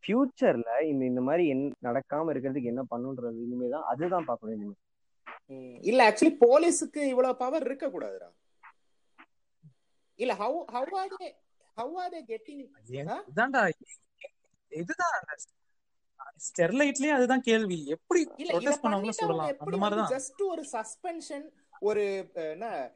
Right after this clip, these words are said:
Speaker 2: டிரான்ஸ்ஃபரோட எப்படி அவங்களால தப்பிக்க முடியுது? How are they getting away with it?
Speaker 1: எல்-, மச்சான்,
Speaker 3: ம்,
Speaker 1: எல்லாம்,
Speaker 3: ம்.
Speaker 1: எல்லாம் டாப் மேனேஜ்மெண்ட் தான்டா. அங்க இருக்கிற பவர் தானடா. The
Speaker 2: இல்ல,
Speaker 1: power
Speaker 2: நான்
Speaker 1: vested
Speaker 2: என்
Speaker 1: by the
Speaker 2: கேள்வி
Speaker 1: ம்.
Speaker 2: என்னன்னா, டாப் மேனேஜ்மெண்ட்டுக்கும் ஜெயராஜுக்கும் என்னடா பிரச்சனை?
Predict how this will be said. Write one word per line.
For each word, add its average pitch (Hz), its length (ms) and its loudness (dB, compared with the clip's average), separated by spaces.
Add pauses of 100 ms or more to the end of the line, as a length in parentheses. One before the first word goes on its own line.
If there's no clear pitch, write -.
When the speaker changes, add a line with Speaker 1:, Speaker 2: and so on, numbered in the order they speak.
(180)
Speaker 2:
டிரான்ஸ்ஃபரோட 311 720 0
எப்படி 349 360 -2
அவங்களால 285 380 -6
தப்பிக்க 277 380 -10
முடியுது? 139 360 -14 (460)
How 269 280 -2
are 330 140 -2
they 330 120 -6 (120)
getting 302 360 -8
away 220 320 -6
with 156 260 -12
it? - 80 -16 (840)
Speaker 1:
எல்-, 226 220 2
மச்சான், 214 260 4
Speaker 3:
ம், - 20 6
Speaker 1:
எல்லாம், 214 180 6
Speaker 3:
ம். 196 40 6
Speaker 1:
எல்லாம் 190 280 4
டாப் 208 320 4
மேனேஜ்மெண்ட் 175 420 2 (200)
தான்டா. 110 380 0 (100)
அங்க 180 220 2
இருக்கிற 190 260 4
பவர் 143 280 6
தானடா. 123 240 2
The 117 220 -2 (120)
Speaker 2:
இல்ல, 143 160 0
Speaker 1:
power 143 140 6
Speaker 2:
நான் 175 120 4
Speaker 1:
vested 156 200 0
Speaker 2:
என் 262 300 0
Speaker 1:
by - 40 -4
the - 60 -4
Speaker 2:
கேள்வி 370 220 -2
Speaker 1:
ம். 285 120 -4
Speaker 2:
என்னன்னா, 190 380 -8
டாப் 311 420 -2
மேனேஜ்மெண்ட்டுக்கும் 311 680 -10
ஜெயராஜுக்கும் 370 540 -2
என்னடா 302 220 -4
பிரச்சனை? 180 380 -10